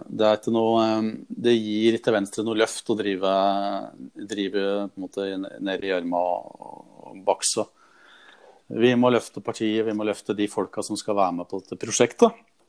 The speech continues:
Det skal være lystbetont og artig å være med i politikk. Og da, da må en bare løfte i lag, og, og så må en, eh,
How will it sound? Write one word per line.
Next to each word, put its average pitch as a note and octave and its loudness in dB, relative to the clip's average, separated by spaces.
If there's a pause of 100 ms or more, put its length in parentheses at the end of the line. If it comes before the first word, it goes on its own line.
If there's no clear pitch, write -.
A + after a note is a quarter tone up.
(340)
Det A#2+ -4
skal B2+ 8
være G#2+ 4
lystbetont A#2 -6
og B2 0
artig - -8
å G#2 -6
være F#2+ -2
med F#2 -8
i - -20
politikk. - -12 (100)
Og A#2 -8
da, A2+ 6 (1200)
da A2+ 6 (100)
må G#2+ 4
en A2+ 0
bare G2 2 (180)
løfte - -10
i - -12
lag, F#2+ -4
og, F#2 -8 (640)
og B2 -12
så B2+ -2
må A#2 0
en, A2+ 0
eh, A2 -4